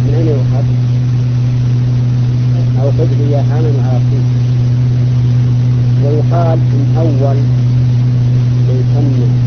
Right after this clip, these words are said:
الآجر هو رجل مسلم إنه فرعون، والله أعلم. قد يكون أول من اقترح هذا الشيء،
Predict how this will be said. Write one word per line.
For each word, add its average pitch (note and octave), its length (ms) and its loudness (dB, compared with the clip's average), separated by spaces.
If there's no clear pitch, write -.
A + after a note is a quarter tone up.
الآجر B2 460 0
هو A#2+ 40 0
رجل B2 280 0
مسلم B2 320 0
إنه B2 220 0
فرعون، B2 300 -2
والله B2 180 0
أعلم. B2 320 -2
قد - 60 0
يكون B2 300 0
أول B2 200 0
من B2 460 0
اقترح B2 300 0
هذا B2 200 0
الشيء، B2 260 0